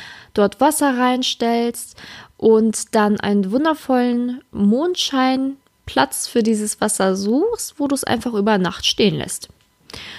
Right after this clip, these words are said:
Und am besten, wenn du es dann hinstellst, sagst du dir auch noch selber oder sagst du dem Wasser selber noch,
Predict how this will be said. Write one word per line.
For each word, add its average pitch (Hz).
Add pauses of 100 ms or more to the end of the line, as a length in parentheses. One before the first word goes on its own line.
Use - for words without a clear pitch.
(380)
Und 233
am 233
besten, 294
wenn 240
du 226
es 226
dann 208
hinstellst, 262
sagst 220
du -
dir 208
auch 208
noch 196
selber 277
oder 196
sagst 202
du -
dem 202
Wasser 269
selber 233
noch, 226